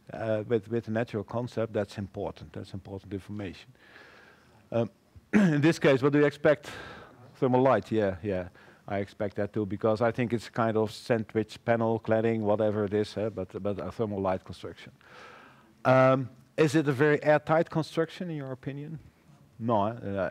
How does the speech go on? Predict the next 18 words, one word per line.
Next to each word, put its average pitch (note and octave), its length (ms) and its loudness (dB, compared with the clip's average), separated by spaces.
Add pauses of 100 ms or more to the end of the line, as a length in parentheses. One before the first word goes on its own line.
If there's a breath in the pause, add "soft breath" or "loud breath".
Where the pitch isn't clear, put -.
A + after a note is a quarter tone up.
and G2 120 -8
that's G2+ 240 -2
in, G2+ 260 -6
in G#2+ 200 -4
industrial A2 480 0
buildings G#2 420 0
are, G2+ 180 2
are, G2 240 -2
mm, F#2 840 -12
well, F#2+ 260 0
are F2+ 160 -4
hardly G2+ 460 -2
airtight. F2+ 480 -6
So G2 160 -4
that, G2+ 180 -2 (720 loud breath)
um, A#2+ 420 4 (300)
it's A#2+ 160 0
well, B2+ 340 4